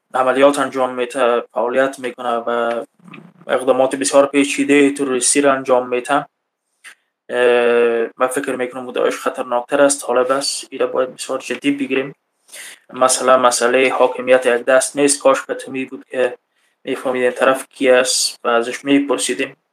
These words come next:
و حاکمای فعلی هم، اه، با کمال تأسف مرارت هستم از این مسئله که برای ما هیچ جواب نمی‌دن در هیچ مسئله.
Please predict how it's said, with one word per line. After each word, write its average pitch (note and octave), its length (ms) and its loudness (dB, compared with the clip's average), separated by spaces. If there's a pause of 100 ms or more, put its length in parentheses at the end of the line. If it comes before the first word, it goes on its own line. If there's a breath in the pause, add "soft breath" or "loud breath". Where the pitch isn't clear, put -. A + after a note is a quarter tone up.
(680)
و B2 300 8
حاکمای C3 520 -2
فعلی C3+ 280 -4
هم، C3+ 220 0 (840 loud breath)
اه، C3 240 6
با B2+ 140 4
کمال C#3+ 440 6
تأسف C#3+ 560 2
مرارت C3+ 520 4
هستم C3+ 240 -10
از B2+ 120 -8
این C3 100 -10
مسئله C3 420 -4
که C3 180 2
برای C3 260 -2
ما C3 120 -2
هیچ C#3+ 240 2
جواب C3+ 320 4
نمی‌دن C3+ 380 -4
در C3 100 -4
هیچ C#3+ 260 0
مسئله. C3 440 -4